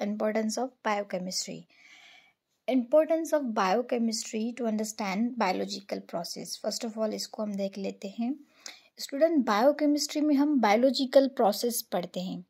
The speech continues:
बायोलॉजिकल प्रोसेस ऐसे प्रोसेस को कहा जाता है which is taking place inside the cell। जैसे photosynthesis एक बायोलॉजिकल प्रोसेस है,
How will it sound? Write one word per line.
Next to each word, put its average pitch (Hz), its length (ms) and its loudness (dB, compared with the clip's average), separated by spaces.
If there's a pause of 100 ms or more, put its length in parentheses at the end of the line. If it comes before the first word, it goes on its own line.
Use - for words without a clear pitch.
(220)
बायोलॉजिकल 220 680 0
प्रोसेस 226 600 2 (100)
ऐसे 240 280 2
प्रोसेस 233 440 2
को 247 140 2
कहा 208 320 -2
जाता 196 360 0
है 233 300 6 (440)
which 240 220 0
is 269 120 2 (440)
taking 214 400 4
place 254 560 4
inside 285 400 2
the 247 100 8
cell। 196 440 0
जैसे 214 260 -2
photosynthesis 226 960 0
एक - 240 -2
बायोलॉजिकल 208 760 -2
प्रोसेस 220 560 0
है, 214 160 2